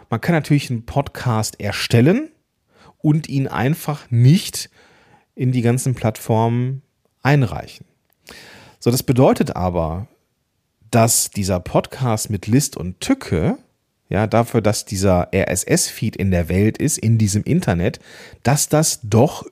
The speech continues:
irgendwie findbar sein könnte. Ja, es ist nicht sehr wahrscheinlich, man muss dann schon aktiv danach suchen,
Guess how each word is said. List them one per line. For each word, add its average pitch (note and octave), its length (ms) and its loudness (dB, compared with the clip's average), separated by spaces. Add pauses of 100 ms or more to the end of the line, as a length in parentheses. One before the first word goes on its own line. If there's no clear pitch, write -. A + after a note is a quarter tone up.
irgendwie F3 920 2 (360)
findbar D#3+ 800 2
sein A#2+ 500 0 (260)
könnte. - 440 0 (440)
Ja, C3 240 -2 (500)
es - 140 -12
ist - 220 -6
nicht A#2+ 240 -2
sehr F2+ 220 -4
wahrscheinlich, F#3+ 920 2
man G#2+ 140 -2
muss - 320 -4
dann G#2+ 200 -4
schon - 240 -4
aktiv - 480 -2
danach G#2+ 260 0
suchen, C#3 560 -2